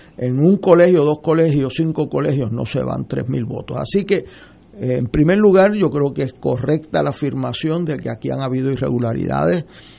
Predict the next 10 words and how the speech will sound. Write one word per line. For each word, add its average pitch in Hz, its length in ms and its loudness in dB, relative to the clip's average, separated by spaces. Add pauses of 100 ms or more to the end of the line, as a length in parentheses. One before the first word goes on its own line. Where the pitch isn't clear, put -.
(140)
que 135 100 -8
han 139 100 -4
habido 147 300 -2
falta 135 760 -4
de 135 320 -2
precisión 131 640 -4
y 143 80 -2
transparencia. 135 880 -2
Eso - 200 -4
es 180 100 -6